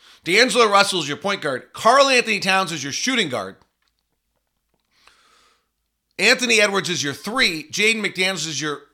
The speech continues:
long, lanky four. And Rudy Gobert is your five. That's, that's how to look at that lineup. That's, that one's pretty good. We go to Houston. They're not.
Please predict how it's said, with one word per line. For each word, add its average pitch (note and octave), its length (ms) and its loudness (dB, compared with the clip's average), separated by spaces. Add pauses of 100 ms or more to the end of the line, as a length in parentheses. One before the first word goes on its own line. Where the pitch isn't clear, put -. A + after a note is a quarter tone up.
long, F3 360 -2
lanky D#3+ 300 -6
four. D#3+ 560 -2 (580)
And E3 200 0
Rudy G3+ 200 -4
Gobert D#3 320 -2
is B2+ 80 -8
your B2 80 -8
five. A2+ 380 -6
That's, E3 300 -2
that's F#3 240 2
how F3 120 4
to D3 60 -4
look C3+ 160 -10
at B2+ 60 -12
that B2+ 140 -4
lineup. G2+ 240 -12 (360)
That's, - 300 -4
that B3 240 4
one's A#3+ 180 0
pretty A#3+ 220 0
good. A3+ 220 2 (960)
We C#3 60 -20
go G#3+ 100 4
to A#3+ 80 2
Houston. G#3 380 -2
They're G3 140 2
not. D3+ 320 0